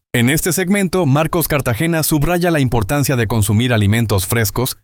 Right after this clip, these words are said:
y de temporada que no solo nutren el cuerpo, sino que también fortalecen el vínculo con la naturaleza y las tradiciones locales. La dieta japonesa, rica en verduras, pescado y té verde, es conocida por sus propiedades antioxidantes y por promover la longevidad.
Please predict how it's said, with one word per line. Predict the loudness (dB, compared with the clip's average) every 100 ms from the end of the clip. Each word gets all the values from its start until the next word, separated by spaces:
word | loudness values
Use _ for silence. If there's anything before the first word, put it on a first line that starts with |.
| _
y | -2
de | -2 0
temporada | 0 0 2 0 0
que | 0
no | 0 0
solo | 0 0
nutren | 2 0 0 0 0
el | 0
cuerpo, | 0 0 0 -2 -6
sino | -2 0 0
que | -2
también | 0 0 0 0
fortalecen | -2 0 0 0 0
el | 0 0
vínculo | 0 0 0 0
con | 0 0
la |
naturaleza | 0 0 0 2 0 0 -2 0
y | 2
las | 2
tradiciones | 0 0 0 2 0 2
locales. | 2 2 0 0 -2 -8 _ _ _ _ _
La | 2 2
dieta | 2 0 0
japonesa, | 0 0 0 0 0 -4 -6 _ -2
rica | 0 0 0
en | 0
verduras, | 2 2 2 0 -2 -4
pescado | -2 0 0 0 0 -2 0
y | 0
té | 0 0
verde, | 0 0 0 0
es | -2 0
conocida | 0 0 0 0
por | 0 0
sus | 0 0
propiedades | -2 0 0 0 0
antioxidantes | 0 0 0 0 0 0 -2 -2
y | -2
por | 0 0
promover | 2 2 2 2 2
la | 2
longevidad. | 2 2 0 0 -2 -6